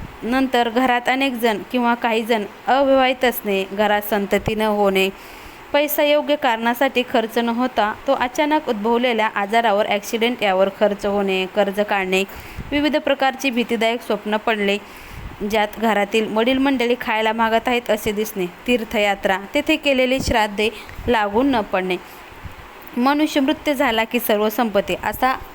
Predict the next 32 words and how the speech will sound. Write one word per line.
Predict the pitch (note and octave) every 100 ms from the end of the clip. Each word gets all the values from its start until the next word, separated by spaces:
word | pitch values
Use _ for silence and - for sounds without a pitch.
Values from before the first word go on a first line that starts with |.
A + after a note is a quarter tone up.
| - -
प्रत्येकाचा | A#3 - A#3 F#3+ A#3 A3
गैरसमज | G#3 G3+ - F#3+ F#3
असतो, | G3 - F3 - - - -
परंतु | B3 A#3 G#3 G#3+
मेल्यावरही | G#3+ G3 G3+ G3+ A3+ A3 G#3
वासना | G3+ G3+ A#3+ B3
न | C#4
संपल्याने | C#4 D#4 D4 D4+ B3 C4
ती | E4+
व्यक्ती | E4+ E4 - E4
अतिसूक्ष्म | C4 C4+ C#4 D#4 - D4
देहाने | A#3+ A3+ G#3+ G#3+ G#3 A#3 - - -
ती | D#4+
वासना | C#4+ A3+ - B3+
रूप | B3+ B3+ - -
झटत | A#3 A3 G#3 G3+
असते. | G3 F#3 F#3 -
देह | G#3 A#3+ A#3+ G#3+ - G#3
जो | A3+
प्रत्यक्ष | A3 G3+ A3 A3 A#3
दिसतो | A3+ A#3+ A3+ A3+ - - -
तो | E4
यानंतर | E4 D4 D4 C#4+ D4+
कारण | D4 A#3 G#3+ A3+ A3+
देह, | G#3+ A3 G#3+
महाकारण | A3 G#3+ G#3 G#3 G3+ G#3 G#3
देह | A3 G3
व | G3 A3
सूक्ष्म | - C#4 - C#4
देह | G#3+ G3+ -
या | B3 A#3+
रूपात | A3+ G3